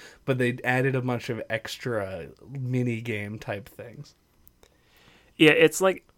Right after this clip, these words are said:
Speaker 2: the games had, ha-, like, as we were talking on the first half, have always had that, like, weird humor in them.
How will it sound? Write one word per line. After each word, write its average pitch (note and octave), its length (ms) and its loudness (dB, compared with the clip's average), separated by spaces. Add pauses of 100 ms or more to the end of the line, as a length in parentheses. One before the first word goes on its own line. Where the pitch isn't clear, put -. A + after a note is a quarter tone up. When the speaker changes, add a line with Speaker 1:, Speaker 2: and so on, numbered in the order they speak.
(140)
Speaker 2:
the D#3+ 140 4
games A#3 720 2 (120)
had, C3+ 220 2
ha-, C3 240 0
like, C3 220 4
as B2 160 2
we C3+ 100 0
were A#2+ 120 4
talking A2 500 2
on G#2 100 -4
the G2+ 60 -6
first A#2+ 360 4
half, G#2 440 -2 (140)
have A#2 340 2
always A#2 380 4
had A2+ 220 2
that, A2 200 2
like, G#2+ 220 0
weird A2 400 -2
humor A#2 520 -2
in B2+ 280 -2
them. C#3 380 0